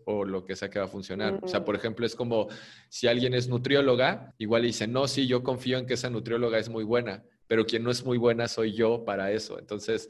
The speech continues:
Speaker 1: tú también como
Speaker 2: Mm.
Speaker 1: nutrióloga, pensando, si yo le estoy dando consultoría a una nutrióloga, es, tienes que hacer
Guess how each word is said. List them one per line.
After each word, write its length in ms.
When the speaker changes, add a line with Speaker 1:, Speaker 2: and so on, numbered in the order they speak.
Speaker 1:
tú 120
también 220
como 220
Speaker 2:
Mm. 80
Speaker 1:
nutrióloga, 680
pensando, 400
si 80
yo 80
le 40
estoy 180
dando 300
consultoría 560
a 20
una 120
nutrióloga, 600
es, 300
tienes 340
que 140
hacer 420